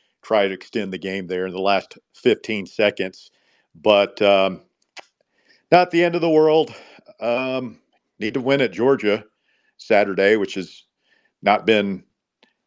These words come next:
easy through the years. But, uh, boy, Mississippi State, man, once Adu fouled out, uh, Awaka, who we all love, not taking any shots, but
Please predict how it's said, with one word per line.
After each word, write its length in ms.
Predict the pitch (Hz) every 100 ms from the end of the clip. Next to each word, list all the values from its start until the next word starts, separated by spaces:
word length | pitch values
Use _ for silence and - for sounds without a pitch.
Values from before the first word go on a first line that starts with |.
| -
easy 500 | 110 107 110 110 - _ _ -
through 200 | 117 101
the 80 |
years. 400 | 92 95 98 117 -
But, 360 | 104 98 98 -
uh, 300 | 104 98 90 - - - _ -
boy, 160 | 120
Mississippi 460 | 113 135 - 131 104
State, 320 | - 113 98
man, 220 | 98 95
once 200 | 104 139 -
Adu 320 | 110 107 92
fouled 340 | - 104 92 87
out, 280 | 92 92 - -
uh, 360 | 95 87 87 78 _ _ _ _ _ _ 92
Awaka, 560 | 90 107 147 - 120
who 300 | 117 113 95 _ _ _ _
we 140 | 107
all 180 | 131 214
love, 460 | 233 196 180 190 _ _ _ _ _ _ _ _
not 200 | 107 139
taking 300 | - 185 208
any 160 | 214 220
shots, 460 | - 190 185 220 - - _ _ _ -
but 500 | 131 120 110 -